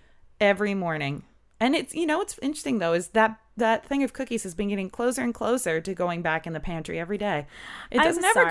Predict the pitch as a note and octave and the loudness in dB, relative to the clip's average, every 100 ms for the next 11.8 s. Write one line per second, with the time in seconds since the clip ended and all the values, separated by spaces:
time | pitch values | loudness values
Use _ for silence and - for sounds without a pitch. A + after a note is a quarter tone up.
0 | C#4+ B3+ C4+ A3 D4+ A#3+ F#3+ D3+ - D#3+ | 4 4 2 0 -2 -2 -2 -4 -4 -2
1 | G#3+ C#4 - F4+ G#4 A4+ - - A3+ A#3 | 0 0 0 2 2 2 0 -4 -2 -2
2 | G#3+ G#3 G#3+ - G#3+ - - E3 - A#2 | -2 -2 -2 -2 -6 -6 -12 -12 -12 -12
3 | - - A#3 - - B3+ B3+ B3+ C4 A3 | -14 -4 -4 -4 -2 0 2 2 0 -2
4 | - F#3+ G3 G3+ G#3 A3 - G3 G3 G3 | -2 0 2 2 2 0 -4 -4 -4 -4
5 | G3 F#3+ - F3 - F#3 G3+ - - - | -6 -8 -8 -8 -6 -6 -6 -8 -20 -4
6 | A#3 C4+ B3+ B3 A3+ A3 A#3 B3+ G#3+ G#3+ | -2 0 0 2 6 8 8 8 6 2
7 | G3+ F3 D3 C#3+ F3+ D#3+ G3 B3 C4+ - | 2 4 4 4 2 2 6 6 6 2
8 | - C4 B3 B3+ C4 - - - - - | -2 2 4 6 4 2 -6 -20 -20 -20
9 | _ _ _ _ _ _ _ - - G3 | _ _ _ _ _ _ _ -20 -6 0
10 | A#3 A#3+ C#4+ - B3+ G#3+ G#3 G3+ D#3+ F3 | 4 4 4 2 2 2 0 -2 -2 0
11 | D#3 A#2+ C3 B3 C4 - F#3 D#3+ | 0 0 -2 -2 -2 0 2 2